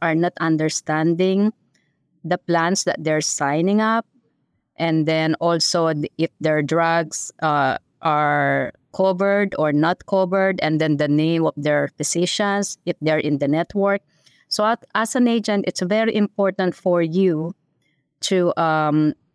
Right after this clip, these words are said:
to help your clients, um,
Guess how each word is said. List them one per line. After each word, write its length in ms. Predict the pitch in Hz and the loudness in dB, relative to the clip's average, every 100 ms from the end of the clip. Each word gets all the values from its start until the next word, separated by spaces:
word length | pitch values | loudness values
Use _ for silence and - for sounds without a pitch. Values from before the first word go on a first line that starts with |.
| - | -6
to 60 | |
help 340 | 190 208 202 208 | -2 0 0 -2
your 200 | - 196 180 | -2 0 -2
clients, 1080 | - 208 220 220 165 139 170 - - - - _ _ _ _ - | -2 -2 2 2 0 0 -2 -4 -10 -10 -14 _ _ _ _ -4
um, 640 | 170 160 156 147 147 156 | 0 2 2 2 2 0